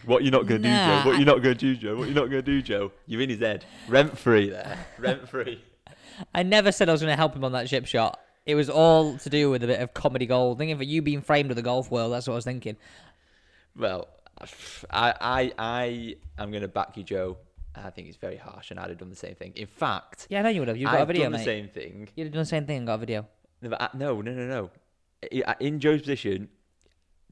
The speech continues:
Speaker 1: probably a couple of weeks after Joe did it, I went and played up at Rudding Park in Harrogate. Lovely course, really nice, think it's the fourth hole is a v-, sh-, very short
Speaker 2: I don't think I played there.
Speaker 1: Oh, it's lovely, mate. Very, very short par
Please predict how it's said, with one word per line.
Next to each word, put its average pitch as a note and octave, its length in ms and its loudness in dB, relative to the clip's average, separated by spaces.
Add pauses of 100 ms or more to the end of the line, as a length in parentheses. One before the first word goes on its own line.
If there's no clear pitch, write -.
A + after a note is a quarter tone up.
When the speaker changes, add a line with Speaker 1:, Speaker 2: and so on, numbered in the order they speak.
(140)
Speaker 1:
probably B2+ 400 -2
a G2+ 40 -4
couple A#2+ 260 -10
of - 20 -4
weeks A2+ 200 -4
after - 300 -10
Joe G#2+ 180 -6
did F#2 160 -12
it, F2 200 -8
I G#2 140 -2
went G2+ 140 -6
and G2 100 -16
played G2+ 220 -2
up - 160 -12
at F#2+ 180 -4 (320)
Rudding F#2+ 340 -12
Park - 460 -12 (580)
in F#2+ 100 -18
Harrogate. F#2 360 -10 (120)
Lovely A#2 320 -2
course, G2 440 -4
really F#2+ 240 -4
nice, F#2 380 -16 (380)
think C3 120 -12
it's G#2+ 100 -20
the A#2+ 60 -12
fourth A#2+ 320 -2
hole G#2+ 260 -4
is F2+ 80 -10
a G2 60 -10
v-, F2+ 140 -20 (120)
sh-, - 240 -20
very G#2 340 -2
short G#2 260 -2
Speaker 2:
I G3 40 2
don't G#3 120 0
think A3 120 0
I F3+ 80 2
played C#3+ 280 0
there. A2 200 -10 (100)
Speaker 1:
Oh, F2 140 -6
it's - 160 -14
lovely, F#2 180 -10
mate. F#2 180 -16
Very, A2 300 4
very A#2 240 2
short F#2 500 -2 (380)
par G2 480 -8